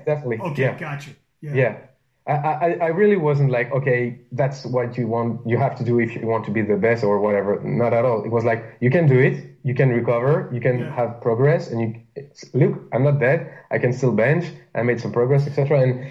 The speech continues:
Speaker 1: it was really to show people, really, guys, don't get overthrown by,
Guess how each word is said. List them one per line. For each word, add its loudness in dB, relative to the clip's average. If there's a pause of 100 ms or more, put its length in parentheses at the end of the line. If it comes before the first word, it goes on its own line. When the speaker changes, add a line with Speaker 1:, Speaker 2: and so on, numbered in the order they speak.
(140)
Speaker 1:
it -4
was 6
really 6
to 6
show 4
people, 4
really, 6 (400)
guys, 0 (100)
don't 2
get 2
overthrown 0
by, 0